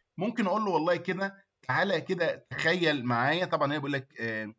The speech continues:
click right لو أنت، or use، آه، control G، آه، and let word tune work، آه، يعني أنت بس كده إيه، اكتب، اعمل كنترول جي كده، ها، هيديك بقى إيه، ويلكم دي وساين أب، هيعمل لك قصة تانية يعني.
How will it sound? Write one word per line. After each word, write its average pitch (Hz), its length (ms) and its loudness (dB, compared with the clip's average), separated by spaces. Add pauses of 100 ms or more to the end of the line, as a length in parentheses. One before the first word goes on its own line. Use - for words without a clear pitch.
(480)
click 156 140 -2
right 131 520 2
لو 131 160 0
أنت، 139 480 -2
or 120 180 -6 (240)
use، 120 160 -6
آه، 110 140 -6
control 117 480 -8 (120)
G، 185 200 -2 (380)
آه، 117 280 -2
and 123 80 2
let 147 380 -4
word 113 500 -4
tune 143 460 -4 (300)
work، 131 380 -4
آه، 101 300 -4
يعني 101 340 -6
أنت 127 180 -4
بس 123 340 -4
كده 127 180 -4
إيه، 127 220 -2
اكتب، 127 320 -8 (420)
اعمل 127 260 0
كنترول 123 500 -2
جي 131 280 0
كده، 180 360 -4 (520)
ها، 135 380 -6
هيديك 120 440 -2
بقى 131 160 2
إيه، 135 200 -2
ويلكم 143 460 -2
دي 143 220 -6 (180)
وساين 139 580 -2
أب، 139 320 -2
هيعمل 127 380 0
لك 143 140 -4
قصة 131 280 -4
تانية 104 280 -2
يعني. 67 200 -20